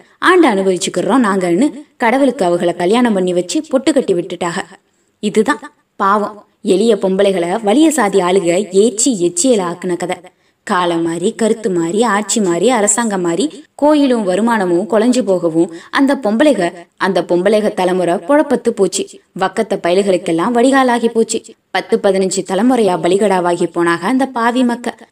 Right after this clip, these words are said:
அதுல எச்சமும் சொச்சமும் தான் அன்னைக்கு இருந்தது அம்புலிபுத்தூர்ல. பொழுது மேக்க சாய அம்புலிபுத்தூர்ல நுழைஞ்சிட்டா கருவாச்சி. அந்த ஊர்ல இருக்கிறதே ஏழு, எட்டு தெருவு தான்.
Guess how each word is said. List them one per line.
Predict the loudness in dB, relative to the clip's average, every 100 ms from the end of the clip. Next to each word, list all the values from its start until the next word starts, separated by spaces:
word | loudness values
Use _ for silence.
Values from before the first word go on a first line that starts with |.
| _
அதுல | -4 0 0
எச்சமும் | 0 0 0 0 0
சொச்சமும் | -2 2 2 2
தான் | 0 -2 -6 -2
அன்னைக்கு | 2 2 2 2
இருந்தது | 2 2 0 0
அம்புலிபுத்தூர்ல. | 2 2 0 -2 0 0 -2 -10 _ _ -2
பொழுது | 2 2 2
மேக்க | 2 0 0
சாய | -2 0 0 0 -4 -12 0
அம்புலிபுத்தூர்ல | 2 4 4 0 -2 0 2 4
நுழைஞ்சிட்டா | 2 2 -2 -4 -4
கருவாச்சி. | 0 0 0 -2 -4 -8 -18 _ -2
அந்த | 4 4 4
ஊர்ல | 6 6
இருக்கிறதே | 4 2 0 2 4 4
ஏழு, | 4 2
எட்டு | 0
தெருவு | 0 0 0
தான். | -2 -4